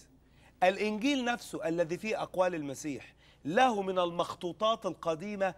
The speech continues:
آلاف المخطوطات. إذن كل شيء وثائقي موجود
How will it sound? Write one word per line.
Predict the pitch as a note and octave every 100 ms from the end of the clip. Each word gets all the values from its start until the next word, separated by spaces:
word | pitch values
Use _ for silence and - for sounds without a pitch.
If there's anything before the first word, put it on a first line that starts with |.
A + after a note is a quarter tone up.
| - -
آلاف | E3+ F3 A3 A3
المخطوطات. | E3+ D3+ C#3 - C3+ C3 A2+ -
إذن | E3 F3
كل | G#3+ G#3
شيء | E3+ G#3+ D#3
وثائقي | D#3+ D#3 D#3 A3+ - A#2 - _ _ _ _ _ _ _ _ _ _ _ _ _ _
موجود | C#3 D3+ D3+ B3